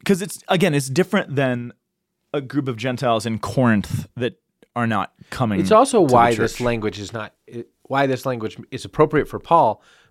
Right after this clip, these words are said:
Speaker 2: but is historically conditioned by the immediacy of the thing and is not appropriate to talk about Israel now. And, but I,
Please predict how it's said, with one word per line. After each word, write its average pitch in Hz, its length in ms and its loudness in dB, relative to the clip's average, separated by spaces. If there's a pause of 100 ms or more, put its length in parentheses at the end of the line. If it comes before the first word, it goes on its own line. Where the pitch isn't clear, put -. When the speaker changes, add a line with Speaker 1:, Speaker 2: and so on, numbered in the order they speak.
Speaker 2:
but 123 100 -4
is 117 100 -4
historically 156 540 0
conditioned 117 500 -6
by 101 120 -8
the 98 120 -8
immediacy 110 500 -6
of 85 120 -10
the 85 100 -16
thing 80 380 -10
and 101 100 -12
is 101 140 -8
not 123 220 2
appropriate 107 420 -4
to - 80 -18
talk 92 200 -6
about 95 140 -6
Israel 87 460 -12 (560)
now. 104 500 -4 (540)
And, 135 240 0
but 151 100 4
I, 151 140 4